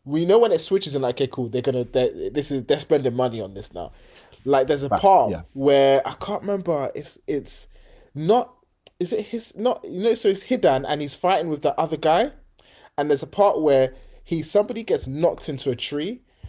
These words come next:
Speaker 1: and then there's this bit of this beautiful part of animation where one of, I can't remember, the other guy in the Akatsuki, like, basically, like,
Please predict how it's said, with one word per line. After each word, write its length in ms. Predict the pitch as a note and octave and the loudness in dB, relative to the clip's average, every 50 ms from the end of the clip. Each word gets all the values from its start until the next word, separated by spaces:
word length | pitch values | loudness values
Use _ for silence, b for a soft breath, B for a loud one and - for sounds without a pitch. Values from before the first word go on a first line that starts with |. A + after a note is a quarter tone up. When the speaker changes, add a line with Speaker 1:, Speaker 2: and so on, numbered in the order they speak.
| b b b b | b b b b
Speaker 1:
and 160 | B2+ C#3 C#3 | -2 0 0
then 120 | C#3 C3+ | 0 2
there's 180 | C3+ C3+ C3+ C3+ | 2 2 0 0
this 160 | D3+ C#3 B2 | -2 -6 -6
bit 340 | - _ - F3 G3 G3+ - | -6 _ 4 4 4 6 4
of 60 | - | 0
this 140 | C#3+ A#2+ - | -2 -4 -8
beautiful 580 | _ _ - D#3 E3 F3+ F#3+ F3 F3 F3 D3+ C3 | _ _ -4 -2 0 0 2 0 0 0 -2 -2
part 260 | - E3 C#3+ C3+ C3+ | 0 2 2 2 0
of 80 | - | -2
animation 520 | C#3+ C#3 C3+ C#3 C#3 C3+ B2+ - B2 A#2+ A#2 | -4 -4 -2 0 0 0 -2 -4 -8 -6 -4
where 120 | A#2+ A#2+ | -2 -2
one 220 | A#2+ B2+ C#3+ C#3+ C#3 | 0 -2 -2 -2 -4
of, 120 | B2+ - | -4 -6
I 100 | G#2+ B2 | -6 -6
can't 220 | - - - D#3 E3+ | -6 -4 -4 -2 -2
remember, 160 | E3+ C#3+ C3 | -2 -2 2
the 100 | C#3 D3+ | 2 2
other 100 | D#3 D#3+ | 2 2
guy 220 | - - D3+ D3 | 2 4 4 4
in 80 | C#3+ C3+ | 4 2
the 40 | C#3 | 0
Akatsuki, 680 | F2 C#3+ D3+ - C#3 - - D#3 C#3+ - C3+ A#2+ A#2 A#2+ | -2 -2 -2 -4 -8 -6 -6 -10 -8 -8 -8 -8 -6 -4
like, 160 | B2+ A2 - | -6 -2 0
basically, 560 | - C#3+ C#3+ C#3+ - C3 - C3 B2 A#2 A2+ b b b b b b b b b b _ - | 2 2 2 0 -6 -8 -6 -6 -6 -6 -8 b b b b b b b b b b _ 0
like, 460 | C#3 C#3+ B2 - - - - B2+ D3 | 2 2 2 0 -2 -8 -8 -8 -6